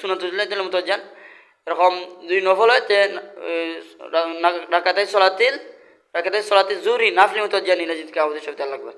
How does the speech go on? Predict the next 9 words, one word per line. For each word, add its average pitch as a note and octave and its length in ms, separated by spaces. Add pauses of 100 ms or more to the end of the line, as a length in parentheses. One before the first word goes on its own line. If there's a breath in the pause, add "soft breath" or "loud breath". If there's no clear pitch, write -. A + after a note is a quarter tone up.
(380 loud breath)
এরকম G3+ 540
প্রথম A3+ 380
হইছে G3+ 240
নিয়ত, F#3 400
না E3 80
হয়তো F#3 220
নুসল্লি F3+ 380
লিল্লাহি F3 320
তাআলা। F3 580